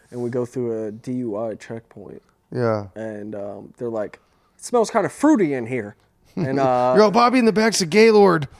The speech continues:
Speaker 1: dude, luckily the girl I was with was just like, "Oh, I just sprayed perfume." And he's like, "All right, move along."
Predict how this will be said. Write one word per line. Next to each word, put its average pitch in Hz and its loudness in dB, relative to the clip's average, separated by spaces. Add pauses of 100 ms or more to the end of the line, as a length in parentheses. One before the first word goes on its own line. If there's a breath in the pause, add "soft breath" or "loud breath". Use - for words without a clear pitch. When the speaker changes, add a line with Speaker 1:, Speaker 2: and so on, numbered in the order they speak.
Speaker 1:
dude, 175 4
luckily 175 6
the 160 2
girl 147 4
I 143 4
was 135 0
with 147 2
was 151 -2
just 147 -2
like, 135 -2
"Oh, 160 4
I 151 4
just 170 -4
sprayed 143 0
perfume." 127 -4
And 117 -8
he's 127 -4
like, 123 -4 (580)
"All 202 6
right, 156 2 (140)
move 208 6
along." 160 4